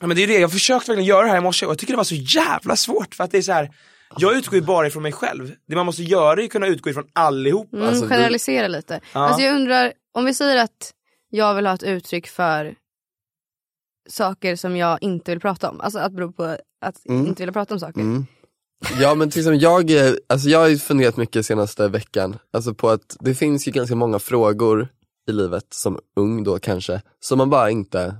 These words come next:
Speaker 3: pallar svara på. För
Speaker 2: Mm.
Speaker 3: att man får dem så ofta
Speaker 1: Ja.
Speaker 3: och för att man genuint har så dåliga svar.
Speaker 1: Aj, fan.
Speaker 3: Så man blir som en liksom, där har vi ett uttryck, liksom som en repig skiva.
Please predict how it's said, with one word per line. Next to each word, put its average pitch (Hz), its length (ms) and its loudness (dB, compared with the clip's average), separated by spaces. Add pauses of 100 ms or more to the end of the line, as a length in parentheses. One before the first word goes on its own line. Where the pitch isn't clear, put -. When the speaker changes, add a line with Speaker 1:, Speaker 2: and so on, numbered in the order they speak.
(120)
Speaker 3:
pallar 90 380 -4
svara - 320 -4
på. - 260 -10 (360)
För 180 80 -4
Speaker 2:
Mm. 143 120 4
Speaker 3:
att - 100 -2
man 135 120 2
får 131 140 2
dem 113 100 2
så - 80 -4
ofta 101 440 -4 (120)
Speaker 1:
Ja. 131 280 -4 (140)
Speaker 3:
och 127 220 0
för 127 100 2
att 113 80 0
man 110 160 0 (360)
genuint 127 600 2 (120)
har 147 260 4
så 120 100 -6
dåliga 98 380 2
svar. 90 300 0
Speaker 1:
Aj, - 160 -10
fan. - 280 -20
Speaker 3:
Så 120 120 2
man 123 180 2
blir 139 140 4
som 131 200 0
en 117 60 0
liksom, 120 260 -2 (440)
där 117 180 2
har 127 80 4
vi 123 60 0
ett 131 60 -6
uttryck, 117 460 -2
liksom 113 280 -8
som 107 140 0
en 104 140 0
repig 110 520 0
skiva. 104 460 0